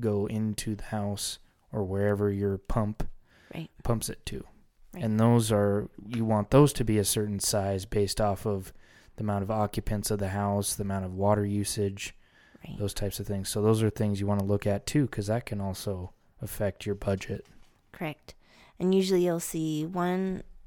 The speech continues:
Speaker 2: two, I've seen three fifteen hundred gallon
Speaker 1: Mm-hmm.
Speaker 2: each tanks at a house.
Speaker 1: Yep.
Speaker 2: And ideally they're located somewhere convenient for a truck to back up because your water is being delivered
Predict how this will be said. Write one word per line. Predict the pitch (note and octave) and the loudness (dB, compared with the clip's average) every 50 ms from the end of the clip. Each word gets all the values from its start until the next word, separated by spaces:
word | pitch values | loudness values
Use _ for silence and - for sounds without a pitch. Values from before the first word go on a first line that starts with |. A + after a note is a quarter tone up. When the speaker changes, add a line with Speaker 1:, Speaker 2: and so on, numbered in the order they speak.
| - - - - - | -20 -20 -20 -14 -10
Speaker 2:
two, | - - - G3+ G3+ G3 G3 G3 F#3+ G3 F#3+ G3 - - - - | -6 -2 0 0 0 2 0 0 0 0 -2 -4 -8 -10 -6 -6
I've | F#3+ F3+ | -6 -4
seen | - - F#3 F3+ F3 | -4 -4 -4 -4 -4
three | - - G3 G3+ G3 F#3+ | -2 0 0 2 0 0
fifteen | - - F3+ F3 - - - F#3 F3+ E3+ | -2 -2 -4 -4 -4 -6 -6 -4 -4 -4
hundred | D#3+ F3+ F3 E3+ E3+ E3+ | -4 -4 -4 -4 -4 -4
gallon | E3+ E3+ E3+ - A2+ G#2+ G2+ G#2+ | -4 -6 -4 -2 -2 -2 -2 -2
Speaker 1:
Mm-hmm. | G#2+ - | -2 -2
Speaker 2:
each | - F3+ F3+ - - - - - - - _ _ _ _ _ _ _ _ _ - | -2 -4 -6 -8 -12 -14 -14 -14 -14 -16 _ _ _ _ _ _ _ _ _ -10
tanks | - F3 D#3+ D#3 - - - - - - - | -8 -8 -8 -8 -10 -12 -14 -14 -12 -10 -8
at | E3+ E3 | -6 -8
a | D#3 | -8
house. | - - - - - F3+ - - - | -8 -10 -10 -12 -12 -12 -10 -4 -2
Speaker 1:
Yep. | A#2+ G#2 F#2+ G2+ - - - - - _ _ - | 0 0 0 -2 -6 -12 -20 -20 -20 _ _ -10
Speaker 2:
And | - F3 E3 | -8 -6 -6
ideally | D#3 D3+ D#3+ F3+ G3 G3+ G3+ G#3 G3+ | -6 -4 0 2 4 6 6 6 6
they're | F#3+ F#3+ F3+ | 4 2 2
located | E3+ E3+ E3+ E3+ - - F3 E3+ F3 E3+ E3 - | 2 0 -2 -2 -4 -6 -4 -2 -2 -4 -4 -6
somewhere | - - E3+ F3 E3+ E3 E3 D#3+ D#3+ D#3+ - - | -6 -6 -4 -4 -4 -4 -4 -4 -6 -6 -8 -6
convenient | - F3+ F3 D#3+ F3 F3+ F#3 F3+ F3 E3 - - | -4 -4 -2 -2 0 0 0 0 0 -2 -4 -8
for | - - F3+ | -8 -8 -6
a | F3 E3+ | -6 -6
truck | - - - E3 - - - | -8 -10 -12 -14 -12 -10 -10
to | E3+ | -8
back | E3 D#3 D#3 D#3 - - | -8 -8 -8 -10 -8 -6
up | D#3+ D#3 D#3 G3+ - - | -6 -6 -6 -8 -10 -10
because | - - - E3+ E3+ - | -10 -10 -10 -12 -10 -10
your | - D#3+ D3+ | -8 -8 -8
water | D3+ D#3 D#3 E3 E3+ E3+ F3 | -6 -4 -4 -2 -2 -2 -2
is | F3+ F3 E3+ | -2 -2 -2
being | - F3+ F3+ F#3 F3+ | -2 -2 -2 -2 -2
delivered | F3+ F#3 F3+ F3 D#3+ D#3+ D#3 D#3+ E3 F3 | -2 -2 -2 -4 -4 -4 -6 -6 -8 -8